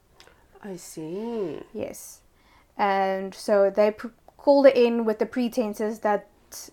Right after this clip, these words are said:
Speaker 2: um, sh-, they want her to interview a suspect in art-related crime.
Speaker 1: Hmm.
Speaker 2: And when she got there, obviously, she realized this is not what it's about.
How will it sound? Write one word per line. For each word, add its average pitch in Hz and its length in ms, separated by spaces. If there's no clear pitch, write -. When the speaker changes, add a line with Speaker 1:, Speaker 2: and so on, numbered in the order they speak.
Speaker 2:
um, 202 400
sh-, - 140
they 220 180
want 208 300
her 202 200
to 208 160
interview 196 560
a 202 80
suspect 196 640
in 190 320
art-related 190 840
crime. 190 680
Speaker 1:
Hmm. 160 240
Speaker 2:
And 190 520
when 196 160
she 208 140
got 220 300
there, 196 180
obviously, 190 460
she 190 160
realized 190 640
this 185 160
is 185 140
not 190 180
what 196 160
it's - 120
about. 294 520